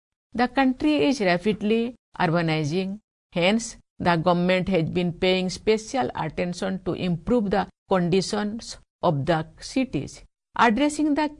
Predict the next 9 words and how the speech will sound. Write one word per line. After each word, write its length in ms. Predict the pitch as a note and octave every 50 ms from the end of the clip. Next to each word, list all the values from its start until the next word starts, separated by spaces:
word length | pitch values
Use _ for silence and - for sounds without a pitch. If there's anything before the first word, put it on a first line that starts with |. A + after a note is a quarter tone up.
| _ _
key 300 | - B3+ C#4 C#4 C4 B3
area 260 | A3+ G#3 G#3 G#3+ G#3
of 280 | - - G3 G3+ F3+ - -
urban 500 | - E3 F3 E3+ D3+ F#3+ F#3+ F#3 F#3+ F3+ -
transport, 640 | F3+ F3+ F3+ F3 - - - F3+ E3 F3 F3 - - - _ _ _
the 360 | - E3+ G3 F3+ E3+ E3+ E3+ D#3+
government 500 | F3 F#3 F#3 G3 G#3 A3+ A#3 A#3 A3+ A#3
has 240 | A3+ G#3 G3+ F#3 -
expanded 800 | - F3+ E3+ - - - G3 F#3+ F#3+ F#3+ F#3+ G#3+ G#3+ A3 G3 -